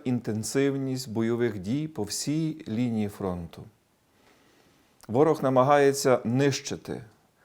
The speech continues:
наші міста і села, б'є по мирних мешканцях. Нас справді цього тижня просто сколихнула вістка про, е, ракетний удар багатьма ракетами по м-,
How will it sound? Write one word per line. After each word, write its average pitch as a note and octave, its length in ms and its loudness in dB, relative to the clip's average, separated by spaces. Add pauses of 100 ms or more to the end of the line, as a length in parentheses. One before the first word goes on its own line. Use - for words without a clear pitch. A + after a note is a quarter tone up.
(720)
наші B2+ 280 2
міста B2 540 2
і A#2+ 80 -4
села, F2+ 460 0 (840)
б'є B2+ 260 2
по C3 160 0
мирних B2 420 2
мешканцях. A#2 880 -4 (1160)
Нас A#2+ 160 -2
справді B2+ 540 4 (120)
цього A#2 280 2
тижня A#2 580 0
просто A#2 540 2 (100)
сколихнула A#2+ 720 0
вістка B2+ 520 0
про, A#2 400 4 (520)
е, G#2 440 0 (400)
ракетний C3+ 600 4
удар A#2+ 600 4
багатьма A2 680 2
ракетами B2+ 680 2
по B2+ 120 -2
м-, A#2+ 180 0